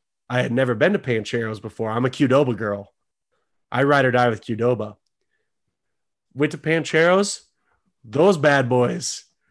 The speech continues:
were dense. I got, I got two burritos. They, the bag weighed eight pounds. They're the heaviest burritos I've ever had.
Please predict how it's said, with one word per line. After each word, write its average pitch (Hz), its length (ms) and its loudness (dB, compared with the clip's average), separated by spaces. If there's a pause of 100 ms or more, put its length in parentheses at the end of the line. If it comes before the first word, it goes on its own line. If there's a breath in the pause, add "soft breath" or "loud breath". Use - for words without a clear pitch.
(260)
were 123 120 -4
dense. 101 880 -2 (1120)
I 147 200 2
got, 143 420 2 (760)
I 139 80 0
got 151 200 0
two 190 160 0
burritos. 175 640 2 (480)
They, 151 380 0 (100)
the 123 160 -4
bag 143 340 2
weighed 123 220 2
eight 120 240 -2
pounds. 101 540 -6 (400)
They're 147 160 0
the 131 100 -2
heaviest 143 520 0
burritos 120 360 -2
I've 113 180 -6
ever 107 180 -8
had. 104 300 -8